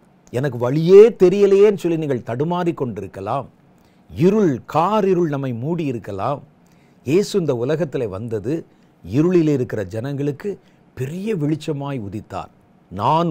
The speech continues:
உலகத்திற்கு ஒளியாயிருக்கிறேன்" என்று கர்த்தர் சொன்னார்.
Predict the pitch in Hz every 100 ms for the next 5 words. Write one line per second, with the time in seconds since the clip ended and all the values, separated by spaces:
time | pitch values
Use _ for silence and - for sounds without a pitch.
0 | 127 156 165 165 160 151 196 208 - _
1 | _ 90 113 151 170 175 190 196 175 -
2 | 170 170 151 120 104 110 - 95 95 87
3 | 82